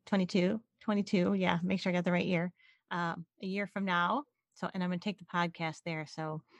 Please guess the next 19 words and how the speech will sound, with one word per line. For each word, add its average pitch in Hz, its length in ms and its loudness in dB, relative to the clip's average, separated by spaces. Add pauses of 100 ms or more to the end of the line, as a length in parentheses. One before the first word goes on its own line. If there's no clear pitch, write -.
(600)
uh, 151 260 -4
maybe 233 440 6 (320)
we're 196 160 2
really 226 280 8
lucky 226 300 6
you 208 180 6
won't 220 220 8
be 202 80 4
out 202 120 10
of 202 60 6
the 202 60 2
country 214 460 4
and 185 120 2
you'll 208 120 4
come 202 320 4
visit 247 280 4
us. 190 300 -2
But 233 240 2
<laughs> - 60 -20